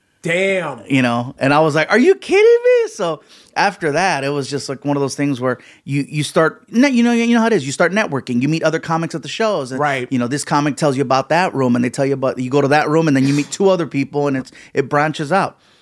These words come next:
Speaker 2: You talk, you network, you stay out late, you wind up at Denny's at four o'clock in the morning.
Speaker 1: Right.
Speaker 2: It, it's, you know, that's how you did it back then.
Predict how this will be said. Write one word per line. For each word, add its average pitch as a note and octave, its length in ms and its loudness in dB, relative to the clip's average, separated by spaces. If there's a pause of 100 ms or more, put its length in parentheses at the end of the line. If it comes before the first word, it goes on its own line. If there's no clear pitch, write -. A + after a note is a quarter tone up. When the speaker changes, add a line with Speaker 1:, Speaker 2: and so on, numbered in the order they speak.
(160)
Speaker 2:
You C3 80 -6
talk, D#3+ 400 2
you C3+ 80 0
network, D3+ 600 0
you B2+ 60 -10
stay - 180 -2
out C#3+ 200 2
late, C#3+ 180 0
you C#3+ 80 -2
wind C#3 160 2
up C3+ 100 -4
at A#2+ 120 -2
Denny's C#3 260 2
at C3+ 80 -8
four C#3 160 0
o'clock C3+ 300 -2
in C3+ 40 -8
the C3+ 60 -2
morning. C3+ 260 0
Speaker 1:
Right. C3 300 0 (140)
Speaker 2:
It, F#3 220 -4
it's, - 440 -8
you D#3+ 160 -4
know, B2+ 200 -2
that's D3 220 -2
how E3 120 -2
you D#3+ 160 -4
did E3+ 160 0
it F3 120 -2
back A#2+ 260 -6
then. G#2 220 -16